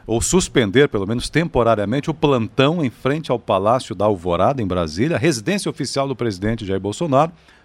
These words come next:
presidente da República, no caso, né? Por isso que mora lá, tem essa, esse direito. O motivo é a crescente insegurança causada pela presença de militantes bolsonaristas cada vez mais agressivos no local. A Globo de-,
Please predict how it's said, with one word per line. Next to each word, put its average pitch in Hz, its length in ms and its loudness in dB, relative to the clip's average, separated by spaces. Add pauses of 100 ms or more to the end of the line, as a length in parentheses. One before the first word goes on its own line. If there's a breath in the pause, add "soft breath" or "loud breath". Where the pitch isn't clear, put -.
presidente 90 280 -8
da 85 60 -4
República, 151 480 -2
no 98 100 -6
caso, 151 380 0
né? 104 400 -2
Por 95 180 -4
isso 113 160 -2
que - 80 -8
mora 95 300 0
lá, 123 220 0 (380 loud breath)
tem 110 160 0
essa, 104 300 -4
esse 117 180 -4
direito. 123 440 2 (340 loud breath)
O 170 80 2
motivo 196 380 4
é 202 60 8
a 196 80 6
crescente 175 640 0
insegurança 156 600 0
causada 147 540 2
pela 139 240 0
presença 135 640 0
de 127 280 -2
militantes 143 600 0
bolsonaristas 131 960 -2
cada 117 240 0
vez 127 220 -2
mais 131 240 0
agressivos 123 680 0
no 143 120 0
local. 107 420 2 (400 loud breath)
A 113 100 2
Globo 147 280 0
de-, 151 140 -2